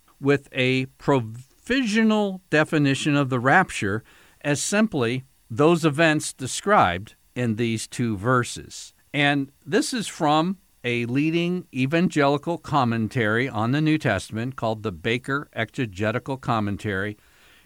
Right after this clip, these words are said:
And this is what this Protestant evangelical commentary says of these two verses. The material of verses sixteen through seventeen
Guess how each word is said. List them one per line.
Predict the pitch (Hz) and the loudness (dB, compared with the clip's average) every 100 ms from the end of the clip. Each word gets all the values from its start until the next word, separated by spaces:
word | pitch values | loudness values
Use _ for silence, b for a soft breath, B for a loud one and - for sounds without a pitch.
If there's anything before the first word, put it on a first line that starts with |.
| b | b
And | 135 | -2
this | 196 - | 0 -2
is | 254 175 | -4 -4
what | 156 180 - _ _ _ - | 0 0 0 _ _ _ -6
this | 135 151 - - | -4 -4 -8 -2
Protestant | 151 180 202 - 202 - _ _ _ - | 4 6 4 -2 -8 -8 _ _ _ -2
evangelical | 143 175 170 156 156 160 185 | 0 2 2 4 2 2 -4
commentary | 160 143 110 104 - 101 92 98 _ | -4 0 0 -2 -4 -4 -4 -6 _
says | - - 170 170 139 | -12 -2 2 2 0
of | 131 | -2
these | 117 135 131 | -2 -2 -2
two | - 139 120 | -2 -2 0
verses. | 117 107 - - - - b b b b | 0 -2 -4 -16 -18 -20 b b b b
The | - | -2
material | 123 123 - 202 208 113 87 147 _ _ - | 0 0 2 6 6 6 0 -8 _ _ 0
of | 131 117 | 2 2
verses | 120 139 147 - 131 120 - _ | 2 2 2 -2 -4 -4 -10 _
sixteen | - - 190 - - 196 202 | -10 -6 -6 -6 -4 -2 -2
through | - 220 | -4 -6
seventeen | - 156 117 101 87 98 85 90 | -2 0 0 -2 -4 -6 -8 -8